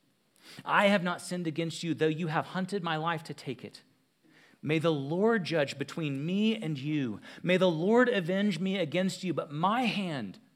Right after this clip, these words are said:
shall not be against you." David is saying, "Because the Lord is judge, and he will ultimately judge the actions and the heart, because he is a righteous judge,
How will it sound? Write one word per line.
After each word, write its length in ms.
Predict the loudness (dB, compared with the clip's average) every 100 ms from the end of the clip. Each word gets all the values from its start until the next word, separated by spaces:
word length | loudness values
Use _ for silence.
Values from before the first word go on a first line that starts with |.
| _ _ _ _ _ _ _
shall 400 | -4 0 0 0
not 220 | -4 -4
be 100 | -6
against 460 | -6 -10 -12 -18 -20
you." 100 | -20 _ _ _ _ _ _ _ _ _ _ _ _ _ _ -20 -12
David 300 | 4 4 4
is 80 | 0
saying, 240 | 0 -2 -2
"Because 320 | -2 0 2
the 100 | 2
Lord 420 | 2 4 6 6
is 280 | 2 -4 -4
judge, 400 | 0 2 2 0 -12 -4
and 140 | -2
he 320 | -2 0 4
will 140 | 6 4
ultimately 500 | 4 0 0 -2 -2
judge 320 | 0 0 0
the 160 | -6
actions 500 | 4 4 4 -4 -4
and 260 | -2 -2 0
the 100 | -2
heart, 340 | 0 0 0
because 300 | 0 -2 0
he 100 | 2
is 100 | 2
a 120 | 2 0
righteous 640 | 2 4 4 2 -6 -6
judge, 340 | -2 2 2